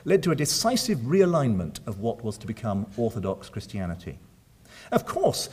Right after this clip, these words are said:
the liturgy went on in its central place in the church. Why shouldn't it? But alongside the liturgy, was a form of devotion which before the eighth century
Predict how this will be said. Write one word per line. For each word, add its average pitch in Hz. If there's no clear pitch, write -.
the 165
liturgy 127
went 127
on 139
in 107
its -
central 107
place 95
in 104
the 117
church. 208
Why 123
shouldn't 247
it? -
But 156
alongside 214
the 123
liturgy, 98
was 160
a -
form 254
of 180
devotion 101
which -
before 254
the 254
eighth 98
century 120